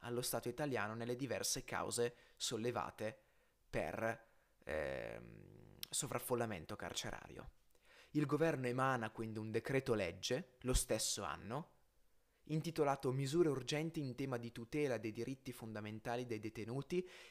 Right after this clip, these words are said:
e di riduzione controllata della popolazione canc-, eh, carceraria, convertito poi a legge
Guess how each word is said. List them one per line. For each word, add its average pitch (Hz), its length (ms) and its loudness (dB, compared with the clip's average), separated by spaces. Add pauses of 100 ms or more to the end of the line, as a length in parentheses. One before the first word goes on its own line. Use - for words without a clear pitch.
e 160 160 8
di 135 120 0
riduzione 127 600 0
controllata 120 580 -2
della 120 220 0
popolazione 120 600 -4
canc-, 110 420 -6
eh, 120 100 -8
carceraria, - 840 -6 (400)
convertito 143 560 2
poi 127 380 2 (300)
a 101 100 2
legge 120 640 2